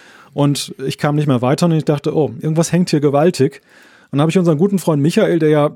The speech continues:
Hörer der ersten Stunde ist, angesprochen und habe gesagt, "Michael, du bist ja Experte, du hast ja auch beruflich mit Apple zu tun und, und, äh, mit eben dann Support. Was kann ich tun?" Und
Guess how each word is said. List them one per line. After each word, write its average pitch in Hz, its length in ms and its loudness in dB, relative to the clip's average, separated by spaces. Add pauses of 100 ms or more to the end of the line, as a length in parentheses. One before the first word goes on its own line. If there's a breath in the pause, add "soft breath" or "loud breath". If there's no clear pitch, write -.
Hörer 165 260 2
der 147 100 0
ersten 151 240 -2
Stunde 156 300 0
ist, 156 180 -4
angesprochen 151 520 -2
und 139 60 -2
habe 143 120 -4
gesagt, 135 260 -2
"Michael, 147 300 0
du 135 100 -2
bist 147 220 -4
ja 135 60 0
Experte, 147 460 -4
du 135 80 2
hast 147 120 -2
ja 143 80 2
auch 127 40 0
beruflich 170 540 0 (420 loud breath)
mit 151 120 -2
Apple 160 420 0
zu 151 160 -6
tun 180 460 0
und, 151 180 -4
und, 151 320 -6
äh, 139 120 2
mit 143 300 -4
eben 139 440 -2
dann 139 500 -6
Support. 151 540 -2 (340 loud breath)
Was - 320 -6
kann 170 160 0
ich 160 140 -2
tun?" 156 320 2
Und 127 260 -10